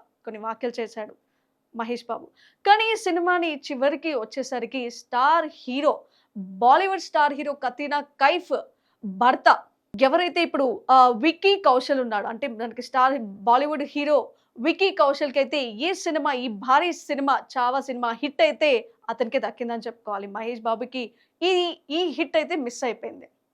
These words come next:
అయితే ఇప్పుడు జక్కన్న సినిమాలో ఎస్ఎస్ఎంబి ట్వంటీ నైన్ సినిమాతో భారీ ప్రాజెక్ట్‌తో నెక్స్ట్ రాబోతున్న సినిమా ఉంది. కానీ అదే సమయంలో చావా సినిమా వచ్చినప్పుడు మహేష్ బాబు వద్దనుకున్నాడు అంటే కొన్ని కారణాలు కూడా వినిపిస్తున్నాయి. అంటే ఇది, ఈ సినిమాని ముందుగా,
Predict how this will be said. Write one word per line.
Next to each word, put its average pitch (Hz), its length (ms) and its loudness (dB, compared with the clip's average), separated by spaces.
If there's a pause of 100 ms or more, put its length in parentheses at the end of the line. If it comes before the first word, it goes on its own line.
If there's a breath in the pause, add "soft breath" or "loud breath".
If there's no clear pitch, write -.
(140 soft breath)
అయితే 440 200 6
ఇప్పుడు 392 380 4
జక్కన్న 339 640 0
సినిమాలో 302 560 0
ఎస్ఎస్ఎంబి 285 640 -4
ట్వంటీ 254 300 -6
నైన్ 262 200 -6
సినిమాతో 240 400 -6
భారీ 214 280 -4
ప్రాజెక్ట్‌తో 240 480 -6
నెక్స్ట్ 208 360 -10
రాబోతున్న 247 500 -4
సినిమా 247 360 -6
ఉంది. 220 400 -10 (360 soft breath)
కానీ 311 140 2
అదే 240 280 0
సమయంలో 320 480 -4
చావా 269 400 -4
సినిమా 269 340 -6
వచ్చినప్పుడు 233 520 -10
మహేష్ 262 380 -8
బాబు 240 220 -4
వద్దనుకున్నాడు 226 720 -6
అంటే 226 200 -8
కొన్ని 240 200 -10
కారణాలు 247 380 -4
కూడా 262 160 -8
వినిపిస్తున్నాయి. - 600 -16 (360 loud breath)
అంటే 311 180 0
ఇది, 285 260 -4
ఈ 330 160 0
సినిమాని 370 720 -2 (120)
ముందుగా, 269 520 2